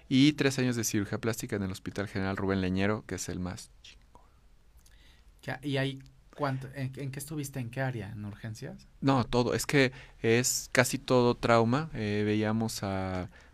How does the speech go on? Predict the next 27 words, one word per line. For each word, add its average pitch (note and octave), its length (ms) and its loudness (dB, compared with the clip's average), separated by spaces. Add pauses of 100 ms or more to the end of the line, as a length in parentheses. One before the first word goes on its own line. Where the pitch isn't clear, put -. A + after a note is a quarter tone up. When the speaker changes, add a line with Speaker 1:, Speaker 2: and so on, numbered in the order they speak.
(140)
Speaker 1:
pues, G#2+ 240 0
personal A2 460 0
de A2+ 100 4
reclusorios, G#2+ 920 0
eh, G#2 320 0
vemos G#2+ 300 0
todos C3+ 160 4
los C3 140 0
accidentes G#2 480 0
que G2 100 -8
hay F#2+ 180 -4
en, F2+ 140 -6 (100)
en F#2+ 120 -2
la F#2 100 -2
vía G2 160 -2
pública, G2 540 -2 (340)
accidentados, G2 800 -2
escopetazos, - 880 -8
machacados, F#2+ 920 -4 (680)
cosas B2+ 520 2
de G2 340 0 (200)
terror. F2+ 380 -2 (720)
Entonces, C3+ 500 4
eso C#3+ 240 4
me C3+ 160 6
dio B2 360 8
bases A2+ 580 0